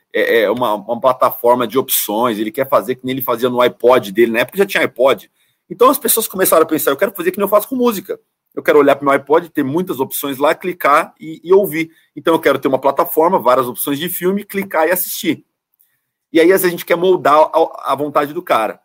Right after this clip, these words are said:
Eu acho que a, o grande, a grande mudança de, de experiência do cliente com o cliente no centro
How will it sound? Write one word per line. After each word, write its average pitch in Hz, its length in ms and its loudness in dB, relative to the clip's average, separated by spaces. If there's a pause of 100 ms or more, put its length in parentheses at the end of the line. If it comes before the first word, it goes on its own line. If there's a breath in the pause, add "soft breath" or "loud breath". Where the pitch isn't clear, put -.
(240 soft breath)
Eu 143 160 2
acho 143 240 0
que 143 140 -2
a, 131 60 4
o 120 200 -4
grande, 143 580 -2
a - 60 -4
grande 143 240 -6
mudança 120 640 -4
de, 98 300 -12
de 101 500 -8
experiência 131 640 0
do 139 100 0
cliente 117 280 -4
com 123 100 -10
o - 40 -8
cliente 123 300 -6
no 156 80 -2
centro 139 480 -2